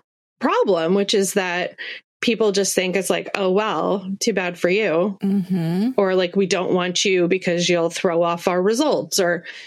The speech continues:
Speaker 1: "We don't want you 'cause there's obviously something wrong with you." And we do know that oncologists say purposeful weight loss when you're in treatment, active treatment, is typically not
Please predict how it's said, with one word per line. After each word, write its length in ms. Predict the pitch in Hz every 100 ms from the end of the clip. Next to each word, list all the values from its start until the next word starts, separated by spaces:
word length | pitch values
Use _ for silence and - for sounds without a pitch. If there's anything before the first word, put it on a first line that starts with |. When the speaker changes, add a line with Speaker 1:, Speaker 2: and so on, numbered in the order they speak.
| - - - -
Speaker 1:
"We 140 | 202
don't 160 | 190 180
want 240 | 190 -
you 120 | 226
'cause 140 | 220 185
there's 180 | 175
obviously 480 | 180 185 175 175 190
something 340 | 180 180 175 175
wrong 360 | 170 175 175
with 180 | 160 156
you." 380 | 139 117 135 202 _ _ _ _ _
And 580 | 214 208 196 196 202 196 - -
we 200 | 208 220
do 180 | 254 370
know 160 | 247
that 140 | 185 156
oncologists 640 | 196 185 175 175 170 -
say 800 | - - - 185 170 165 165 - _ _ _ _
purposeful 580 | - 202 208 196 - 185
weight 220 | 180 180
loss 400 | 175 165 180 -
when 140 | 214 202
you're 140 | 190
in 360 | 185 185 180 180
treatment, 580 | - 202 180 185 170 170
active 320 | 196 180 185
treatment, 480 | - 180 175 165 - - - - -
is 280 | 202 190 180
typically 480 | - 185 190 - 175
not 300 | 165 160 156